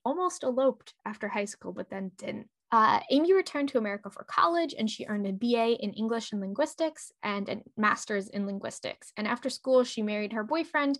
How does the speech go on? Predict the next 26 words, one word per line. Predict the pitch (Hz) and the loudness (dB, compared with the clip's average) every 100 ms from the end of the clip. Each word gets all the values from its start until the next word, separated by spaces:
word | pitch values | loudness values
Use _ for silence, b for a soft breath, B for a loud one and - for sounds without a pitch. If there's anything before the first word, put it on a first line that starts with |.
| - | -2
Louis | 226 214 254 269 285 254 | -4 0 0 2 2 0
Demate, | 208 208 196 196 _ - - 233 262 330 339 320 | 0 0 2 -2 _ -14 -4 0 0 -2 -8 -8
Demeti, | 208 202 214 - 254 269 294 _ _ _ _ _ _ _ _ | -4 -2 -4 -6 -6 -6 -8 _ _ _ _ _ _ _ _
correct | - 196 208 | -6 -4 -2
me | 214 | -2
if | 214 | 2
I'm | 214 214 | 2 6
wrong, | 226 302 392 _ _ B B B - | 8 8 6 _ _ B B B 0
and | 233 240 240 240 226 - - | 4 6 4 4 0 -4 -8
she | - | -2
began | 254 233 233 | 2 2 2
to | 262 | 0
pursue | 277 269 233 214 | -2 -6 -2 0
a | 196 | 0
doctorate | 190 - - 202 110 | 0 -4 -4 -8 -6
in | 202 | -8
linguistics. | - - - - - - - - | -6 -8 -12 -14 -16 -16 -20 -6
Later, | 240 247 277 302 311 | 2 4 6 4 4
she | 294 - 240 | 2 -2 0
worked | 226 220 226 | 0 0 -4
as | 214 | -4
a | 202 | -2
language | 202 208 247 240 | -2 2 0 0
specialist | - 240 269 247 247 | -4 -2 2 2 0
with | 220 | -12
children | - 226 220 214 | -6 -4 -2 -2